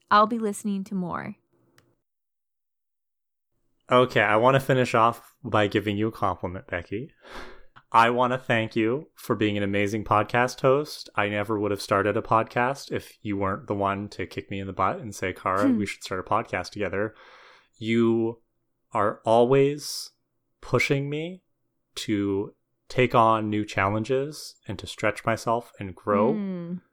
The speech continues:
Speaker 2: in a way that is very supportive and makes me feel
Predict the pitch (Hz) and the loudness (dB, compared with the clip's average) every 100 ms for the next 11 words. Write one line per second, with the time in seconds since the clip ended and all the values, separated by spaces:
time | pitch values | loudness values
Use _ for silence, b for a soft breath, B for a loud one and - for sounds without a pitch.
0 | _ _ _ 117 101 98 104 101 104 101 | _ _ _ -4 -2 2 4 4 2 0
1 | 104 - 123 95 - 101 98 95 - 104 | -2 -4 -4 -2 0 2 2 0 -6 -10
2 | - 110 107 139 185 185 - _ _ 104 | -4 0 2 2 0 -6 -20 _ _ -6
3 | 101 98 - 98 - 101 98 92 92 | -4 -4 -6 -12 -6 -4 -2 -2 -6